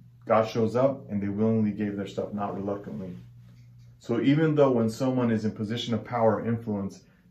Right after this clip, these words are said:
if it's a coach, a teacher, a supervisor, or whoever, whoever ends up being president, has a plan to cause harm, we do not want to divide. We do not want to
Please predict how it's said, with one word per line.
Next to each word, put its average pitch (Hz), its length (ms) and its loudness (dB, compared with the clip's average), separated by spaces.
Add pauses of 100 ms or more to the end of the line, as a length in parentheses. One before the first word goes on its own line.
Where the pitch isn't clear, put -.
(240)
if 107 160 -8
it's 101 140 -8
a 98 40 -4
coach, - 400 -2
a - 80 -8
teacher, - 360 -4
a 110 40 2
supervisor, 120 720 0
or 98 80 -8
whoever, 113 600 0
whoever 120 320 2
ends 110 180 2
up 101 140 0
being 104 160 0
president, 101 440 -4 (440)
has 117 200 -2
a 113 80 0
plan 107 600 -6 (640)
to 110 100 -6
cause 104 380 0
harm, 101 480 -4 (800)
we 110 320 0
do 107 120 2
not 110 300 0
want 117 160 -2
to 101 160 -2
divide. 104 480 -4 (400)
We 107 100 0
do 107 140 2
not 110 380 2
want 110 320 0
to 95 420 -6